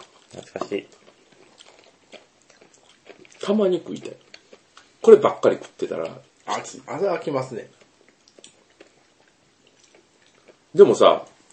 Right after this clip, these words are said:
Speaker 1: うん。
Speaker 2: 今ふっと思ってんけど、マーブルとトッポ見て、どっちを定期的にずっとこう食い続けたいよっていう中毒性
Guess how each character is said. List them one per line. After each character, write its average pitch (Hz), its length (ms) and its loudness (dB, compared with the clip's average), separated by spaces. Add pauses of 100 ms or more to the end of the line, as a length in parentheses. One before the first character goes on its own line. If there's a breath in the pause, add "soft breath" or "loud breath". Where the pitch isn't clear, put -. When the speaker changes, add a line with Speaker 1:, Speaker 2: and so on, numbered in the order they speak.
(220)
Speaker 1:
う - 20 -6
ん。 107 40 -6
Speaker 2:
今 113 100 -2
ふ 196 140 -2
っ - 40 -10
と 123 120 2
思 110 140 -2
っ - 20 -14
て 90 140 -4
ん 87 40 -12
け 87 80 -6
ど、 98 280 2
マ 127 220 6
ー 120 40 4
ブ 120 100 0
ル 120 100 -2
と 107 260 2
ト - 160 -6
ッ - 40 -4
ポ 90 140 -6
見 87 100 -10
て、 82 260 -8 (880 soft breath)
ど 247 220 2
っ - 100 -16
ち - 200 -2
を 254 120 4
定 240 280 4
期 - 80 -6
的 214 200 0
に 190 200 -2
ず 104 280 -4
っ - 20 -20
と 90 120 -6
こ 82 220 -8
う - 40 -20 (240)
食 - 120 -12
い 85 40 -10
続 80 260 -14
け 90 100 -4
た 95 140 0
い 80 80 -2
よ - 60 -10
っ - 20 -18
て - 180 -20
い 80 40 -16
う - 40 -20
中 202 300 -2
毒 170 200 0
性 135 400 0